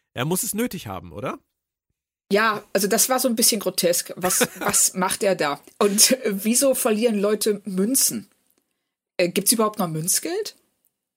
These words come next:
Speaker 1: Keine Ahnung. Also bestimmt in irgendwelchen Kulturen. Ist nur die Frage, wie, das ist ja sowieso eine Frage mit dem Geld. Ich meine, wir, Picard
Speaker 2: Ja.
Speaker 1: hat's uns erklärt, wie das mit dem Geld ist. Und, äh, auf Deep Space Nine bezahlst du halt mit, mit Latinum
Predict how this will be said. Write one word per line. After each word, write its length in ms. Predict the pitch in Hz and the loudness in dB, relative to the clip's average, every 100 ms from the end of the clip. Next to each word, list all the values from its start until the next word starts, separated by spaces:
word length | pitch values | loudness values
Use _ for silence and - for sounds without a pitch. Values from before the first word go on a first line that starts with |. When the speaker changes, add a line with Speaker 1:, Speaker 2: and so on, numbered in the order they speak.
| _ _ _ | _ _ _
Speaker 1:
Keine 240 | - 107 90 | -12 -10 -12
Ahnung. 240 | 90 90 _ _ | -14 -18 _ _
Also 180 | 117 107 | -10 -8
bestimmt 380 | 107 147 131 | -4 -4 -4
in 80 | 104 | -8
irgendwelchen 400 | 92 101 98 - | -8 -8 -8 -10
Kulturen. 420 | - 107 - 110 | -12 -12 -8 -8
Ist 80 | 98 | -8
nur 80 | 127 | -8
die 80 | 113 | -8
Frage, 480 | - 110 117 113 95 - | -6 -4 -4 -6 -10 -18
wie, 240 | 104 120 - 80 95 | -18 -18 -20 -20 -12
das 180 | 110 - | -10 -8
ist 120 | 127 | -6
ja 80 | 127 | -8
sowieso 360 | 110 117 123 | -10 -10 -6
eine 120 | 135 | -6
Frage 360 | 110 - 101 104 | -8 -8 -8 -6
mit 140 | 104 | -10
dem 160 | 101 95 | -12 -10
Geld. 400 | 104 104 95 - _ - | -4 -4 -4 -12 _ -16
Ich 100 | 110 | -6
meine, 240 | 117 113 | -6 -4
wir, 160 | 113 110 | -6 -8
Picard 260 | - - 127 | -12 -2 2
Speaker 2:
Ja. 80 | 196 | 4
Speaker 1:
hat's 200 | 190 156 | 2 0
uns 160 | 139 | -6
erklärt, 560 | 120 - 120 113 165 - | -6 -10 -4 -2 -2 -6
wie 100 | 131 | -8
das 160 | 135 131 | -8 -8
mit 120 | 131 | -10
dem 100 | 123 | -6
Geld 300 | 120 127 147 | -2 -4 -4
ist. 260 | 170 165 - - - _ - | -10 -12 -14 -20 -20 _ -10
Und, 360 | 139 131 127 - | -8 -8 -10 -8
äh, 300 | 120 117 113 - | -6 -6 -10 -12
auf 120 | 117 | -12
Deep 140 | - 131 | -10 -10
Space 240 | - 117 | -8 -8
Nine 200 | 110 110 | -6 -8
bezahlst 380 | 123 - 117 120 | -8 -6 -6 -6
du 60 | 110 | -6
halt 180 | 110 110 | -8 -8
mit, 260 | 110 - | -12 -12
mit 140 | - 104 | -16 -14
Latinum 580 | 101 - 127 156 160 | -14 -10 -8 -6 -8